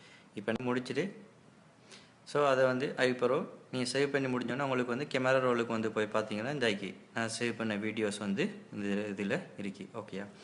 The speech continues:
So, இந்த மாதிரி தான். So, ட்ரை பண்ணி பாருங்க. ட்ரை பண்ணி பார்த்துட்டு, ஆ, ஏதாவது டவுட் இருந்தா கமெண்ட்ஸ் மூலமா எங்களுக்கு இன்ஃபார்ம் பண்ணுங்க.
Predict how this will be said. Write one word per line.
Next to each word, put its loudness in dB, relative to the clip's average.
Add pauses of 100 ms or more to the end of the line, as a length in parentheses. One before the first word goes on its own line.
(300)
So, 0
இந்த 4
மாதிரி 4
தான். 2 (280)
So, 0
ட்ரை 4
பண்ணி 2
பாருங்க. 6
ட்ரை 4
பண்ணி 0
பார்த்துட்டு, 0 (680)
ஆ, -2 (360)
ஏதாவது 4
டவுட் -4
இருந்தா 0
கமெண்ட்ஸ் -2
மூலமா -2 (220)
எங்களுக்கு -6
இன்ஃபார்ம் -4
பண்ணுங்க. -8